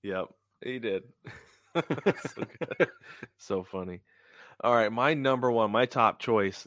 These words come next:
and this is mostly just for the comedy alone in the hat because it's, it's so good and it's so funny. I love every bit of this.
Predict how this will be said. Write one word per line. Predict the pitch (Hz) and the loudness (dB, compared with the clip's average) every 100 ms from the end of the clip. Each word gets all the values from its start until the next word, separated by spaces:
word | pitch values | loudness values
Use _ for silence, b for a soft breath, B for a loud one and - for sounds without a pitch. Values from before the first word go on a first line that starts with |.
| - | -8
and | 117 120 | -2 2
this | 156 196 | 2 2
is | 180 123 | -2 -2
mostly | 113 104 107 - 113 | 0 2 2 -2 -4
just | 104 - | -4 -8
for | - | -8
the | 98 | -8
comedy | - 101 107 107 98 | -4 -4 -2 -4 -4
alone | 90 90 92 98 | -4 -6 -6 -8
in | |
the | 87 | -10
hat | - 92 98 - _ _ _ | -8 -6 -6 -8 _ _ _
because | 104 - 101 95 92 - _ _ _ _ - | -12 -4 -2 -2 -6 -16 _ _ _ _ -10
it's, | 110 101 - - - _ _ _ _ - | -8 -8 -16 -18 -20 _ _ _ _ -14
it's | - - | -14 -10
so | - 101 | -6 -4
good | 98 98 95 | -4 -6 -6
and | 98 | -10
it's | 95 | -10
so | - 95 | -8 -6
funny. | - 92 90 | -6 -6 -6
I | 71 | -6
love | 92 95 90 98 - | -4 -4 -6 -8 -12
every | 95 98 92 | -8 -8 -8
bit | 90 | -8
of | 87 | -6
this. | 87 90 | -8 -10